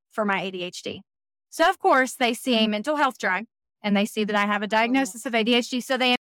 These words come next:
immediately go to mental health. That's what's wrong with her. Because A D H D medication can cause tachycardia in certain patients. Now,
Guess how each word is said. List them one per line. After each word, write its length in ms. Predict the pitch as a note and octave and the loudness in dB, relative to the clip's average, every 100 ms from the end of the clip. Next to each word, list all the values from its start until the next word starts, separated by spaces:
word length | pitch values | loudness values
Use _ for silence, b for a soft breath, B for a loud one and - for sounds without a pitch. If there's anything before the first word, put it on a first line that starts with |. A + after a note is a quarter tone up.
| _ - | _ -4
immediately 500 | B3 B3+ C#4+ D#4 D4 | -2 0 0 0 0
go 100 | C4+ | 0
to 60 | C4 | 0
mental 200 | A#3+ A#3+ | -2 -2
health. 160 | A3 | 0
That's 200 | - A#3 | 2 0
what's 120 | A#3+ A3 | -2 -2
wrong 140 | G3+ | -2
with 120 | F3+ | -2
her. 160 | E3+ - _ _ _ | -10 -20 _ _ _
Because 500 | E4+ - A#4+ D#4+ C4+ - | -6 4 6 6 2 -2
A 100 | A#3 | 0
D 120 | B3+ | 0
H 160 | C4+ | 0
D 100 | C4 | 0
medication 580 | B3 C4+ D#4 G#3+ - A3 | 2 2 0 -2 -2 -4
can 360 | - C#4 C4+ C4+ | -2 0 2 2
cause 300 | B3 G#3+ G#3+ | 2 2 0
tachycardia 800 | G3 F3+ F#3+ E4+ G4 C4+ G#3 C#4 _ _ _ _ _ - | -4 -6 -2 2 2 2 0 0 _ _ _ _ _ -2
in 200 | G#3 G#3 | 0 0
certain 320 | - G#3 A3 | -2 -6 -4
patients. 640 | B3+ B3 - - - - _ _ _ A#3+ | -2 -2 -6 -14 -20 -20 _ _ _ -2
Now, 400 | C4 B3+ A3+ | 2 4 4